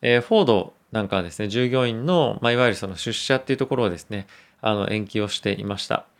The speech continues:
で、まだまだやっぱワクチンが、えー、接種が、まあ、完全に進んでないと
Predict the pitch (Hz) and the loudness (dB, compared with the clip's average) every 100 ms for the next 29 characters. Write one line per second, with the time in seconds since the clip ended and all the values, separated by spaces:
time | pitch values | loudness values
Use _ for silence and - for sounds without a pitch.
0 | _ _ _ - 147 135 147 143 135 123 | _ _ _ 0 0 4 4 4 4 2
1 | 117 120 127 127 - 110 113 143 127 95 | 2 2 2 0 -4 -4 0 2 2 0
2 | - - - 110 127 - - 110 147 147 | -6 -14 -10 -2 0 0 -2 2 2 2
3 | 131 113 120 117 120 120 - 123 120 117 | 0 0 0 0 0 -2 -4 -2 0 0
4 | 104 | -2